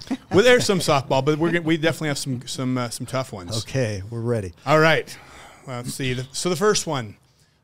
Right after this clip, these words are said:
Speaker 1: um, there's, there's rumors been going around that you are an ever-Trumper.
Speaker 2: Yeah,
Speaker 1: Tell,
Speaker 2: not
Speaker 1: tell us, tell us your thoughts on President Trump.
Speaker 2: Yeah.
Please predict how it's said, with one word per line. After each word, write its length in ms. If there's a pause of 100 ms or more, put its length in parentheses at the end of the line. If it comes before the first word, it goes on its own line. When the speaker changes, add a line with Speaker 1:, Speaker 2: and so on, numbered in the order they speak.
Speaker 1:
um, 480 (960)
there's, 340 (100)
there's 380
rumors 460
been 240
going 200
around 140
that 80
you 120
are 120
an 100
ever-Trumper. 600 (1000)
Speaker 2:
Yeah, 220
Speaker 1:
Tell, 140
Speaker 2:
not 100
Speaker 1:
tell 200
us, 180 (120)
tell 220
us 320
your 160
thoughts 460 (100)
on 140
President 480
Trump. 380 (120)
Speaker 2:
Yeah. 80